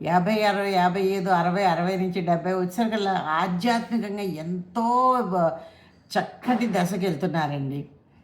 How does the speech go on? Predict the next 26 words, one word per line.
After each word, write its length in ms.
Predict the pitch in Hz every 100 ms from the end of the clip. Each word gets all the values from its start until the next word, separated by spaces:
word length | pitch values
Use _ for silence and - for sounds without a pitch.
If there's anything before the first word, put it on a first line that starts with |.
| _ _
నాకు 300 | 175 214 -
తెలిసిన 320 | 214 196 240 240
ఒక 160 | 220
అమ్మాయి 1000 | 190 170 160 156 151 151 - 170 220 214
ఉందండి, 300 | 175 185 170
అమ్మాయి 420 | 143 147 175 202
అంటే 140 | 202 226
పెద్దదే, 640 | 220 139 175 214 202 -
యాభై 300 | 156 156 165
ఏళ్ళది, 280 | 165 165 180
ఇప్పుడు 200 | 180 202
నలభై 300 | 180 175 180
ఐదు, 180 | 175 180
యాభై 360 | 175 156 156
ఉంటాయి 280 | 151 151 160
మా 160 | 160 143
అమ్మాయికి. 600 | 147 156 143 147 160 175 - - - -
ఏంటంటే 520 | 185 220 220 226 226
స-, 460 | 214 180 - - 175
చాలా 520 | 151 170 196 233 262
సంసారపక్షంగా 920 | 220 196 185 220 220 202 208 196 208
చిన్నదిగానే 760 | 214 - 165 196 196 190 190 202
ఉండేది 420 | 190 160 160 131
నాకు 360 | 151 175 180 -
తెలిసినంత 420 | 185 190 175 165
వరకు. 320 | 147 135 135